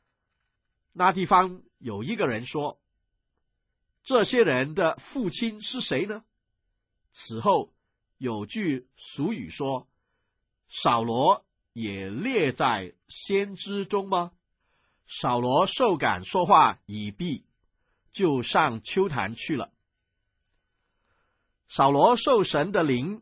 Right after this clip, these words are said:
感动说话，到底是什么一回事？与新约的时候被圣灵充满说方言，是否一样呢？我们没有办法做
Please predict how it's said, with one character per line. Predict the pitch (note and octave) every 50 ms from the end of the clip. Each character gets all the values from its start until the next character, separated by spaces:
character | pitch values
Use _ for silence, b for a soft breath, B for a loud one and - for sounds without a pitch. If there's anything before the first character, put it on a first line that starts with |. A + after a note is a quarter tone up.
| _ _ _
感 | D3+ A#2+ G2+ E2+ F#2+
动 | - F3+ E3 C#3
说 | A#2+ - G3 F3
话， | D#3 F#3+ D3+ - - _ _ _ _ _ _ _ _ _ _ _ _ _ _ _ _ _
到 | - B3+ A#3+ G#3 E3+
底 | C#3+ C3+ A#2 G#2
是 | - - E3 D3 B2+
什 | - - A2+ A#2+
么 | D3+ F#3
一 | G#3 G#3+ G#3
回 | - A#2 A2+
事？ | A#2 - - C#3 A2+ - - _ _ _ _ _ _ _ _ _ _ _ _ _ _ _ _ _ _ _ _ _ _ _
与 | - A2+ A#2
新 | A2+ - - C4 C4 C4+ C4+
约 | C4+ C4 A#3+
的 | G3+ F#3+
时 | D#3+ - - C#3+
候 | C#3+ F3+ E3 C#3 A#2 - - _ _
被 | _ D3+ E3 C#3
圣 | - - A3+ F#3+ E3+
灵 | C3+ C#3+ F3+ F3+
充 | - - A#3+ A#3
满 | G3+ A#2+ F#2+ F2 F2+ F#2+
说 | - - E3+ D3+ C3+ B2 B2
方 | - _ F3+ F#3 F#3+ F#3+
言， | D3 G#2+ F#2 G2 B2+ C3+ _ _ _ _ _ _ _ _ _ _ _ _
是 | _ - - - - G3 F#3
否 | - A#2+ F#2 E2+ E2 E2+ - _
一 | - E3+ G3
样 | G3 G#3+ G3 F3 D#3
呢？ | D#3 D#3 E3+ _ _ _ _ _ _ _ _ _ _ _ _ _ _ _ _ _ _ _
我 | - B2 B2
们 | A#2 B2+ B2 C#3+ E3+
没 | E3+ F#3+
有 | G3 D#3
办 | - F3+ D#3 C#3
法 | C3 C#3 B2 A#2
做 | - - B2+ A2 G2 - -